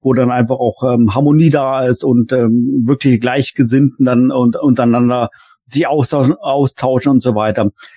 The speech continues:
aber vielleicht auch durch das Internet, ähm,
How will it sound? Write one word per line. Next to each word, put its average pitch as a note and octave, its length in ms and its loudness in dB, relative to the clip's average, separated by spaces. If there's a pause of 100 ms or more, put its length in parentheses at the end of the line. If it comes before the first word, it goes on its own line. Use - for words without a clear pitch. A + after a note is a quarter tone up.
(220)
aber A#2+ 340 0 (320)
vielleicht D3 260 -2
auch C#3 120 2
durch C#3 160 0
das C3+ 180 0
Internet, C3 540 2
ähm, A#2 420 2